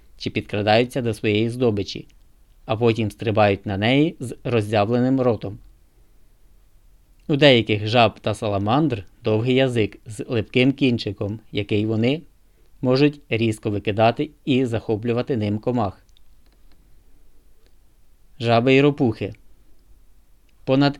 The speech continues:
вісімдесят процентів усіх земноводних — ропухи і жаби, що належать до загону безхвостих амфібій. Вони мають довгі п'ятипалі задні кінцівки, пристосовані для стрибків,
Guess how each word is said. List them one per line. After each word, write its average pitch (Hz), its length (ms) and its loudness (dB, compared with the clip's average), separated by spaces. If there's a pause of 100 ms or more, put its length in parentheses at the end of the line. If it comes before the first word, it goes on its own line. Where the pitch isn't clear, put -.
вісімдесят 147 680 0
процентів 113 560 -2 (100)
усіх 110 340 -4
земноводних — 107 800 -2 (680)
ропухи 131 520 -2
і 143 100 2
жаби, 120 360 0 (400)
що 120 200 -4
належать 107 520 0
до 113 160 -6
загону 131 560 0
безхвостих 113 800 -4
амфібій. 123 600 -4 (1200)
Вони 120 240 2
мають 143 520 4
довгі 123 460 2
п'ятипалі 117 800 -2
задні 110 400 -2
кінцівки, 117 640 -2 (340)
пристосовані 113 840 0
для 104 220 -4
стрибків, 127 560 -4